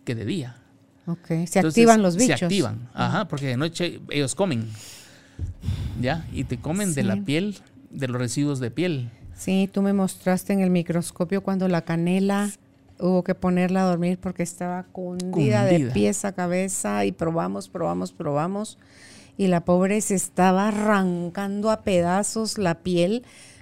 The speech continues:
Speaker 2: porque los bichos estos se la estaban comiendo
Speaker 1: Sí.
Speaker 2: literalmente viva. Entonces, ok, ¿qué debo hacer si empiezo a notar estos signos que mencionabas tú de ojos llorosos, moqueo de nariz o la enf-, que es lo gástrico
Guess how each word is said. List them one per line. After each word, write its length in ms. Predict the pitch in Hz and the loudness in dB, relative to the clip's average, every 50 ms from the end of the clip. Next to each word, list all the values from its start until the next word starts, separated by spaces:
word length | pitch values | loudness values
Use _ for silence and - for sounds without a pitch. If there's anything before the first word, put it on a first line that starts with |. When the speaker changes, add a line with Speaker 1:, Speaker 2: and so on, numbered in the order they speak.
| - - | -6 -4
Speaker 2:
porque 300 | 214 196 190 - 208 190 | -4 -4 -2 0 2 2
los 280 | 180 170 170 165 - 160 | 4 4 4 2 2 -2
bichos 320 | 185 190 - 226 214 190 | -4 -2 0 -2 0 0
estos 280 | 208 190 - 220 220 202 | -2 -2 -2 -2 -2 0
se 100 | 233 208 | 0 0
la 120 | 180 160 | 0 0
estaban 400 | 151 - - 165 170 190 226 254 | -2 -2 0 0 2 2 0 0
comiendo 480 | 247 202 170 151 151 170 190 220 220 233 | 0 0 2 4 4 4 4 4 2 2
Speaker 1:
Sí. 60 | 233 | 4
Speaker 2:
literalmente 800 | 202 196 180 - 175 160 165 170 180 180 185 202 202 - - 202 | 2 2 2 2 2 4 4 4 4 4 4 4 2 2 0 0
viva. 340 | 175 165 160 147 135 127 - - _ _ - - - - - - - - - - - - - | 2 4 2 2 2 0 -4 -8 _ _ -20 -20 -20 -20 -20 -20 -20 -20 -20 -20 -20 -16 -4
Entonces, 760 | - 202 208 196 - 180 175 175 - 208 208 226 254 - - - | -2 -2 0 4 6 6 6 6 4 6 6 6 6 4 2 0
ok, 180 | 196 - - 175 151 127 - - - - - - - _ _ _ - - - - - - | 0 4 6 6 6 6 2 -4 -14 -20 -20 -20 -20 _ _ _ -20 -20 -20 -20 -16 2
¿qué 140 | - 202 196 | 2 4 6
debo 320 | 185 220 226 226 220 220 | 6 6 6 8 8 6
hacer 380 | 214 202 - - 196 202 214 220 | 6 6 4 4 4 6 6 4
si 240 | - - - 220 190 | 2 -2 0 2 2
empiezo 520 | 185 175 - 196 196 190 196 190 - 220 | 2 2 2 2 4 4 2 2 0 0
a 60 | 214 | 0
notar 600 | 220 214 196 180 - - 180 175 175 180 - - - | 2 2 0 -2 0 0 2 2 2 2 0 -2 -4
estos 320 | - 202 196 - - 208 196 | -4 -4 -2 -2 -4 -4 -2
signos 420 | - 190 170 160 160 170 175 170 | -2 -2 -2 -2 -2 -2 -2 -2
que 100 | - 202 | -2 -2
mencionabas 760 | 196 190 175 180 - 180 165 160 156 151 151 160 175 175 - | -2 0 0 0 0 -2 0 0 0 2 2 2 0 0 -2
tú 260 | - 185 180 180 180 | -2 0 0 0 2
de 140 | 170 165 151 | 4 4 4
ojos 280 | 156 147 - 165 170 160 | 2 2 2 0 0 0
llorosos, 680 | 165 165 170 170 165 156 151 151 160 - 175 170 165 | 0 0 0 0 0 0 0 0 -2 -2 -6 -4 -2
moqueo 520 | 170 160 151 - - 170 151 151 156 156 156 | -2 -4 -4 -4 -2 -2 0 0 0 0 0
de 140 | 156 156 | 0 -2
nariz 600 | 160 160 160 160 165 165 160 160 165 175 170 - - - - - - | -2 -2 -2 -2 0 2 2 2 2 2 0 -2 -10 -16 -20 -18 -2
o 120 | - 180 170 | 2 4 6
la 140 | 165 156 151 | 6 6 4
enf-, 220 | 156 151 - - - | 0 -2 -8 -8 0
que 160 | - 175 165 | 4 4 4
es 100 | 165 170 | 4 4
lo 200 | 208 185 175 160 | 4 4 4 4
gástrico 800 | 156 160 165 185 180 - - 196 165 180 170 - - 175 175 170 | 4 2 0 -2 -2 -4 -6 -2 -2 -2 -2 2 4 4 4 4